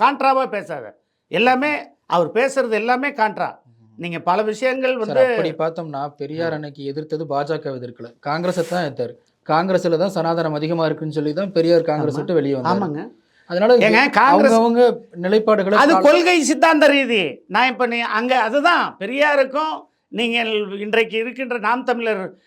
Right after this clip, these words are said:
Speaker 1: கட்சி தலைவர் சீமானுக்கு இருக்கிற வித்தியாசம் நிறைய இருக்கு. பெரியார் அவர்களோடும் நீங்க கம்பேர் பண்றீங்கன்னா எனக்கு ஒண்ணும் புரியல.
Speaker 2: ம்.
Speaker 1: பெரியார் அவர்கள் வந்து தீர்க்கதரிசி.
Speaker 2: இல்ல, பெரியாரே
Speaker 1: இன்றைக்கு
Speaker 2: நாளைக்கு
Speaker 1: தமிழக
Speaker 2: என்னுடைய
Speaker 1: மண்ணில்
Speaker 2: கருத்து
Speaker 1: நீங்களும் நானும் பேசிட்டு இருக்கிற,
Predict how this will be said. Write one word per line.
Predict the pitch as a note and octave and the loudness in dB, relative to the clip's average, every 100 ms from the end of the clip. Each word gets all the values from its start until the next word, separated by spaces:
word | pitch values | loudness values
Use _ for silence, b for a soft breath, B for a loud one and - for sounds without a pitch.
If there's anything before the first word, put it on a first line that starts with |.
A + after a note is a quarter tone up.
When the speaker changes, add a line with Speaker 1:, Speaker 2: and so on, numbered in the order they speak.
| b | b
Speaker 1:
கட்சி | - G#3 A3+ | -6 -4 -2
தலைவர் | A3+ A3 G3 - | 0 0 -2 -6
சீமானுக்கு | B3+ C4 B3+ A3+ | -2 0 0 -2
இருக்கிற | A#3+ A3 G#3+ | -4 -2 -4
வித்தியாசம் | G3+ G3 A3+ A#3 | -2 0 0 0
நிறைய | G#3 G3+ A3 | -4 0 0
இருக்கு. | G3+ D#3+ C3+ - _ _ _ | -2 -6 -12 -16 _ _ _
பெரியார் | D3+ F#3+ B3+ B3 D4 | -10 -4 0 2 2
அவர்களோடும் | B3+ B3+ A3+ A#3+ A3+ C4+ B3 b b | 2 2 2 0 -2 -4 -6 b b
நீங்க | b F#3+ F#3+ G3+ | b -4 0 0
கம்பேர் | G3 B3 | 0 -2
பண்றீங்கன்னா | G3+ G#3+ G3+ A3+ | -4 -6 -6 -6
எனக்கு | G3+ G3 | -6 -8
ஒண்ணும் | F#3 F#3 - | -10 -12 -14
புரியல. | F#3 A3+ A3 D#3+ - | -10 -8 -6 -6 -8
Speaker 2:
ம். | - B2+ | -18 -12
Speaker 1:
பெரியார் | - A#3+ C4 - | -6 -2 2 2
அவர்கள் | C#4 A#3 G#3+ G#3 | 2 0 -2 -4
வந்து | G3+ G3+ A3+ E3 - b b | -4 -2 -2 -2 -10 b b
தீர்க்கதரிசி. | E3 C4 A#3+ G3 F3+ - C#3+ - - | -2 0 0 0 -4 -6 -12 -14 -10
Speaker 2:
இல்ல, | D#3 - | -8 -2
பெரியாரே | D3 F3+ G3 F3+ | 0 4 4 6
Speaker 1:
இன்றைக்கு | A3+ A3 E3 | 4 4 2
Speaker 2:
நாளைக்கு | D#3+ E3 F3 F#3 | 0 -2 2 4
Speaker 1:
தமிழக | A3+ C4+ | 4 6
Speaker 2:
என்னுடைய | C4+ | 6
Speaker 1:
மண்ணில் | C4+ A#3+ A3+ | 4 4 4
Speaker 2:
கருத்து | C4+ A#3 | 4 2
Speaker 1:
நீங்களும் | C#4 C#4 C4+ | 2 2 0
நானும் | A#3+ A#3+ B3+ G3 | 2 0 0 0
பேசிட்டு | A#3+ A#3 A#3 | 0 0 -6
இருக்கிற, | F#3+ F#3+ A3 C4+ C4 | -10 -6 -4 -4 -6